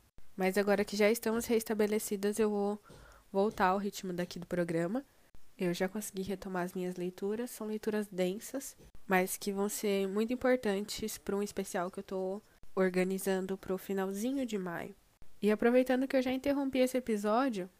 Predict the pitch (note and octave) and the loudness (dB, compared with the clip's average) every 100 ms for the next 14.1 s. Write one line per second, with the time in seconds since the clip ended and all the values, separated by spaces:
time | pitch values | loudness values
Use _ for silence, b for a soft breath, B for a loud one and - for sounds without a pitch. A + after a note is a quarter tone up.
0 | _ F#3+ G3 G3 G3+ G#3+ A3 G#3 A3 A3 | _ 2 2 2 4 4 4 2 0 2
1 | A3 A#3 A3+ A#3 A#3 C4 C#4 C4 B3+ - | 4 4 2 2 0 2 2 2 2 -2
2 | B3 G#3+ G3 G#3+ C4+ C#4 b - - G3 | -8 -6 -4 -4 -4 -6 b -12 -4 -2
3 | - G3+ A3 G#3+ - G3+ G3+ G3+ G3 G3 | -2 -2 0 0 0 0 2 2 2 2
4 | G#3 - G3 G3 G3+ F#3 F3 F3 - _ | 2 0 2 2 2 0 -2 -6 -8 _
5 | - - - G3 G3+ F#3 - F#3 G3 F#3 | -14 -10 0 2 2 0 -2 0 0 0
6 | F3 F3+ - E3 E3 F#3 G3 A3 F#3+ - | -2 -2 -4 -4 -2 2 2 0 -4 -10
7 | b - - G#3+ A3 C#4 C#4+ C4+ B3+ - | b -14 -2 -2 0 -2 -2 2 2 0
8 | A3+ G#3+ A3+ A#3 A3+ G#3+ A3 G#3+ A3 G#3+ | -2 0 0 0 0 0 -2 -2 2 2
9 | A3+ - A3+ G#3 G#3 G#3+ A3+ A3 A#3 B3 | 2 0 0 0 0 0 2 2 0 0
10 | A#3+ G#3 - G3 G3 F#3 D#3+ D#3 G3 _ | 0 0 -2 -6 -4 -2 -2 -4 -10 _
11 | _ - F#3+ F3+ - F#3+ F#3 F#3+ - G3+ | _ -6 0 0 0 0 0 -2 -4 -2
12 | F#3+ F#3+ F#3 F#3 F#3+ G3 F#3+ G3 - G#3 | 0 0 0 0 0 0 0 -2 -4 -6
13 | - A3 A3 G#3+ G#3+ G#3 A3+ A3+ G3+ F3 | -4 -4 -2 -2 -2 -4 -4 -4 -4 -4
14 | F#3+ | -6